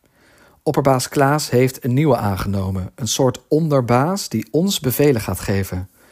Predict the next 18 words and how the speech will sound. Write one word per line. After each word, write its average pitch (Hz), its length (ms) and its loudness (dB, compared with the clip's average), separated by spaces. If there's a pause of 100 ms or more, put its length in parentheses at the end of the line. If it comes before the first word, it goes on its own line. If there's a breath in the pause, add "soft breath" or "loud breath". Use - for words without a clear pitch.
(400 soft breath)
Klaas 117 260 0
Kerkvliet 131 480 0
stelde 113 280 2
hem 110 100 0
gisteravond 120 720 -4
aan 120 140 -4
alle 113 180 -4
vakkenvullers 113 520 -6
voor. 101 320 -6 (420 soft breath)
Hij 113 200 0
heet 127 400 2 (200 soft breath)
Jordi 127 460 0
van 104 140 -4
Geel 165 460 -2 (260 soft breath)
en 113 120 -8
hij 117 180 4
is 110 220 -4
manager. 101 680 -2